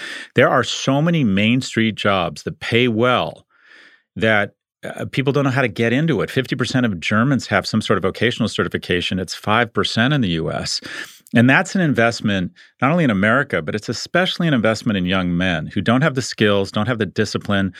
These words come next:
don't have the attributes that call it, that schools are looking for. There are some schools at N Y U, Derek, that if they were totally, uh, application blind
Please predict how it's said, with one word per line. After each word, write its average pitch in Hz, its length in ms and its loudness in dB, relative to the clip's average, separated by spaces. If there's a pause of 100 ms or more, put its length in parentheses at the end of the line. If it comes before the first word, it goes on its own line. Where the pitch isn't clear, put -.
(440)
don't 127 300 2
have 113 420 2
the 101 160 -4
attributes 110 680 -2
that 101 160 -4
call 104 260 0
it, 104 140 -2
that 98 160 -4
schools 104 340 -2
are 95 60 2
looking 110 260 0
for. 82 180 -4
There 202 220 0
are 254 60 2
some 160 240 -2
schools 123 340 -2
at 95 80 0
N 101 140 0
Y 87 140 -2
U, 95 260 0
Derek, 82 420 -2 (480)
that 110 140 2
if 110 80 -2
they 123 80 2
were 117 140 2
totally, 190 920 0 (560)
uh, 117 180 2
application 113 680 0
blind 85 440 -8